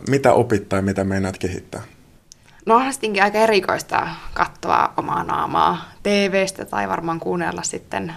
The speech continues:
Speaker 2: radiostakin ääntä, että kyllä huomaa semmoisia maneereita myös itsestään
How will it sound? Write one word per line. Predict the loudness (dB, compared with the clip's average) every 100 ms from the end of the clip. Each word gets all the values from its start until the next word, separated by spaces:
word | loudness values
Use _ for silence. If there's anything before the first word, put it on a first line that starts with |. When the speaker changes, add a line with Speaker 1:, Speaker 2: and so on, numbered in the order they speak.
| -14 -18 -6
Speaker 2:
radiostakin | -2 0 0 -2 -8 -8 -4
ääntä, | -2 0 -2 -6
että | -10 -14
kyllä | -8 -6 -6 -12 -20 -20 -20 -20 -20 -20 -20 -20 -20 -20 -6
huomaa | 2 4 4
semmoisia | 4 0 -4 -4
maneereita | -2 -2 -2 -2 -6 -6
myös | -6 -6 -8
itsestään | -6 -4 -4 0 4 4 0